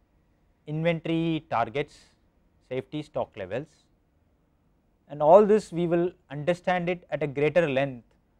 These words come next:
by picking up a small example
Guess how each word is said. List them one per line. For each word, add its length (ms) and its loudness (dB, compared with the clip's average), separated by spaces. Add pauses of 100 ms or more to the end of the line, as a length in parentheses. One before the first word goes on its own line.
(120)
by 100 -6
picking 400 -6
up 140 -4 (540)
a 40 -14
small 320 0
example 680 -4